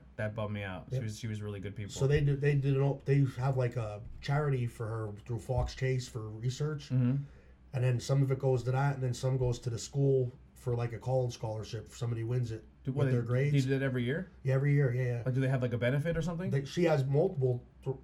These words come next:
Speaker 2: uh,
Speaker 1: I know
Speaker 2: different
Speaker 1: she has the,
Speaker 2: places,
Speaker 1: I know
Speaker 2: but
Speaker 1: she has a
Speaker 2: she
Speaker 1: tuition.
Speaker 2: has, yeah, she has the golf tournament at Mountain Valley. They do once a year in the summer, usually August.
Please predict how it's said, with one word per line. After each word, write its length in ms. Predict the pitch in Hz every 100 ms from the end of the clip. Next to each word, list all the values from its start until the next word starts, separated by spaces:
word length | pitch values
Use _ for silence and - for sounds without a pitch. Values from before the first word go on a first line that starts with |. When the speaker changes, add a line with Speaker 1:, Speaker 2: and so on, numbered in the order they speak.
| -
Speaker 2:
uh, 60 |
Speaker 1:
I 220 | 135 - 170
know 100 | 175
Speaker 2:
different 60 |
Speaker 1:
she 100 | 147
has 80 | 170
the, 40 | 135
Speaker 2:
places, 180 | 139
Speaker 1:
I 60 | 131
know 60 | 139
Speaker 2:
but 80 | -
Speaker 1:
she 80 | 147
has 60 |
a 20 | 123
Speaker 2:
she 40 |
Speaker 1:
tuition. 300 | 135 139 147 143
Speaker 2:
has, 300 | 127 - - - -
yeah, 160 | 143 127
she 160 | 147
has 200 | 151 135
the 60 | 123
golf 320 | 131 156 151
tournament 460 | 165 170 165 165 156
at 200 | 135 - - - - - 131
Mountain 260 | 135 127
Valley. 360 | 127 135 135 135
They 120 | 127
do 140 | 127 127
once 280 | 131 123
a 40 | 127
year 220 | 127 131
in 60 | 120
the 60 |
summer, 320 | - 131 131
usually 260 | 127 123 123
August. 440 | 120 135 139 139